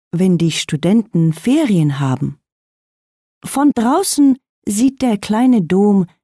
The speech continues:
relativ unattraktiv aus. Er stammt aus dem Jahr vierzehnhundertachtunddreißig. Der Eintritt bleibt kostenlos. Auf einem Hügel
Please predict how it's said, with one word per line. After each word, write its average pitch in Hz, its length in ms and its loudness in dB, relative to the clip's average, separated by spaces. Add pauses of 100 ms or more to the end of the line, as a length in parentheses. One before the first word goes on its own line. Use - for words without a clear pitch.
relativ 254 920 0
unattraktiv 170 1120 -2
aus. 139 480 -8 (1000)
Er 196 120 0
stammt 294 540 0
aus 202 240 -2
dem 180 180 2
Jahr 202 380 2 (300)
vierzehnhundertachtunddreißig. 202 2000 -2 (960)
Der 135 220 -2
Eintritt 196 560 -2 (260)
bleibt 156 460 -4
kostenlos. 156 880 -4 (1040)
Auf 156 300 -4
einem 139 320 0
Hügel 277 500 2